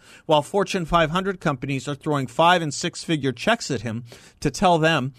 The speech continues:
about his theories on race and culture. It's not regime hierarchy exactly, and it's not quod licet Jovi exactly.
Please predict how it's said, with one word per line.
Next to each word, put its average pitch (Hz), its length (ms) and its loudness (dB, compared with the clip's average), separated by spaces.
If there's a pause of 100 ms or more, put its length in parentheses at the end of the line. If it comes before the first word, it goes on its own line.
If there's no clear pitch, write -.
(120)
about 147 360 2
his 202 220 0
theories 120 520 -2
on 143 180 0
race 131 460 -2
and 143 120 -4
culture. - 460 0 (1300)
It's - 240 -12
not 302 260 4
regime 175 460 -4
hierarchy 135 880 0 (100)
exactly, 95 800 -12 (600)
and 170 160 -4
it's 170 240 -8
not 214 320 0
quod - 480 0
licet 135 400 -2
Jovi 95 680 -2
exactly. - 600 -8